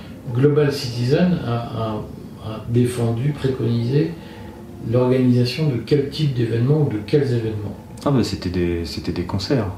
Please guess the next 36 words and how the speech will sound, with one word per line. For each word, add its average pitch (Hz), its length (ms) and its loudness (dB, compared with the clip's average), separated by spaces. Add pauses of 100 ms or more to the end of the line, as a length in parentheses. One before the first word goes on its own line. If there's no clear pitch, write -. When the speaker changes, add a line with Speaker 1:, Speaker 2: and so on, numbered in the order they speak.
(100)
Speaker 2:
enfin, 92 200 -6
en 90 100 -4
faveur 90 360 -2
de, 87 80 -2 (580)
de, 80 60 -6
de, - 600 -6
de 87 40 -2
la 90 80 -2
distribution 90 640 -6
de 90 100 0
vaccins, 104 800 2
euh, - 720 -10
et 87 40 -4
de 90 120 -4
tout 90 180 -6
le 92 60 -2
discours, 92 500 -4
euh, 85 280 -4 (260)
officiel 95 420 -6
sur - 140 -8
le 92 60 -6
covid, 110 240 -8
en - 180 -12
tout - 80 -18
cas. - 260 -6
Ensuite, 127 200 2
pour 98 140 0
l'influence, 107 520 0
euh, 90 340 0
l'influence 95 340 -4
réelle 104 180 0
des 95 140 2
O 92 80 2
N 92 100 4
G, 127 280 4 (540)
euh, 90 360 2